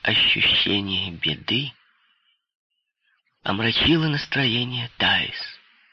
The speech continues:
«Дружочек, тебе надо на время исчезнуть». Она схватила подругу под руку,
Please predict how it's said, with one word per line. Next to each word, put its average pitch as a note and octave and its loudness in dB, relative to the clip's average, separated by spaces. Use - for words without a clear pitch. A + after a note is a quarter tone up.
«Дружочек, - -2
тебе - 0
надо A#2 2
на A#2 -2
время A2+ -2
исчезнуть». - -2
Она G2+ 2
схватила C3 4
подругу A#2 2
под G#2 2
руку, D2+ -8